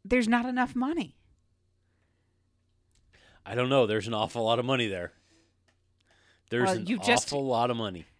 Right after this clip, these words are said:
Speaker 1: You've just
Speaker 2: And
Speaker 1: called Bernie Eccleston's wife a hooker, <laughs> so just be careful.
Speaker 2: Uh, arguably trophy wife, but I, you know, it would not surprise me if, especially now that the kids are grown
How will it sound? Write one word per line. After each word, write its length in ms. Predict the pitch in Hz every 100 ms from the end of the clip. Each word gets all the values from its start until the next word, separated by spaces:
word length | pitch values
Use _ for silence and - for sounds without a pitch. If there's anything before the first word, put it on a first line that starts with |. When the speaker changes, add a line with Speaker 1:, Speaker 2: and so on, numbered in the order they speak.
| -
Speaker 1:
You've 300 | 214 202 196
just 300 | 214 208 -
Speaker 2:
And 80 | -
Speaker 1:
called 460 | 254 208 170 160 -
Bernie 340 | 156 180 190 190
Eccleston's 600 | 175 196 175 226 240 214
wife 400 | 190 220 202 185
a 120 | 180
hooker, 460 | 208 269 - 175 165
<laughs> 20 |
so 400 | - 214 196 269
just 440 | - 214 202 -
be 140 | 220 277
careful. 640 | 277 262 233 - 151 120 _
Speaker 2:
Uh, 360 | 185 269 320 294 269 - - - 67 67 -
arguably 540 | - 110 104 135 123 139
trophy 420 | - 120 95 98
wife, 440 | 78 - 82 - _
but 160 | 78 - _ - - -
I, 140 | 165 -
you 160 | 156 143
know, 120 | 165
it 100 | 139
would 280 | 135 127 160
not 300 | 160 180 202
surprise 580 | - - 196 104 87 -
me 140 | 57 _ _ _ _ _ _ 113
if, 180 | 110
especially 560 | 120 - 139 156 - 147
now 220 | 107 104
that 140 | 113 113
the 80 | 98
kids 320 | - 104 117
are 100 | 117
grown 480 | 98 90 85 95